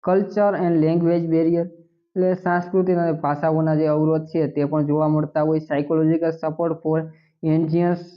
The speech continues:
patient એટલે કે જે ચિંતિત અથવા તો જે મનોવૈજ્ઞાનિક સપોર્ટ છે તેની પણ જરૂરિયાત રહેતી હોય છે, અથવા તો ચિંતિત દર્દી છે તે બી રહેતો હોય છે. Ensure safe transportation home એટલે સુરક્ષિત પરિવહન ઘરની ખાતરી છે તે કરવાની.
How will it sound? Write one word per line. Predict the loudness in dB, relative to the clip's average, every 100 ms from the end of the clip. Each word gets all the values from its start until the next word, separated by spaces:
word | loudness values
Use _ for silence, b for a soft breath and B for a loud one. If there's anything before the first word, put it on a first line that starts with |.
| -20 _ -4
patient | -2 -2 -4 -4 -6 -18 -20 _ _ -6
એટલે | -2 0
કે | 2
જે | 2 0 -2 -8 -14 -2
ચિંતિત | -2 0 0 0 -2
અથવા | -2 -2
તો | 0
જે | 0
મનોવૈજ્ઞાનિક | 0 0 0 0 0 -2 -6
સપોર્ટ | -4 -2 -2 -2
છે | -4
તેની | 0 0
પણ | 2 0
જરૂરિયાત | 0 0 0 0 -2
રહેતી | -4 0 0
હોય | 0 -2
છે, | -4 -6 -10 _ _ _
અથવા | -2 0 2
તો | 0 0
ચિંતિત | 0 0 -2 0
દર્દી | 0 0 0
છે | 0 -2
તે | 0 0
બી | 0 -2 -8 -20 _ -2
રહેતો | -2 -2 -4
હોય | -6 -10
છે. | -18 -20 _ _ _ -4
Ensure | -2 0 2 2 2 0
safe | 0 0 -2 -6
transportation | -2 -2 -2 -2 -2 -2 -4 -2
home | -2 -2 -4 -8
એટલે | -14 -10 -4
સુરક્ષિત | -2 -2 -4 -4 -2
પરિવહન | 0 0 0 -2 -2
ઘરની | 0 -2 -4
ખાતરી | -6 -6 -2 -4 -2
છે | -4 -2
તે | -2 -2 -8 _ -6
કરવાની. | -4 -4 -8 -14